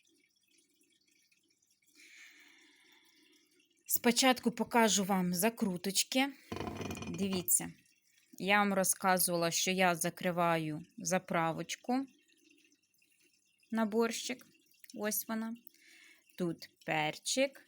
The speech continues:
цибулька, помідорка, бурячок, морковочка. Дуже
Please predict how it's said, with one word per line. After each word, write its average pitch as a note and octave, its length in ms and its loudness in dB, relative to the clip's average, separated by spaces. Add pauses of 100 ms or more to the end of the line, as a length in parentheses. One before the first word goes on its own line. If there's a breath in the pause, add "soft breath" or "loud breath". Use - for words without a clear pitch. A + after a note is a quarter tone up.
(220)
цибулька, A3+ 1080 -4 (380)
помідорка, A#3 1040 -2 (400)
бурячок, A3 1040 -2 (640 soft breath)
морковочка. F3 1080 -2 (580)
Дуже G#3 580 -2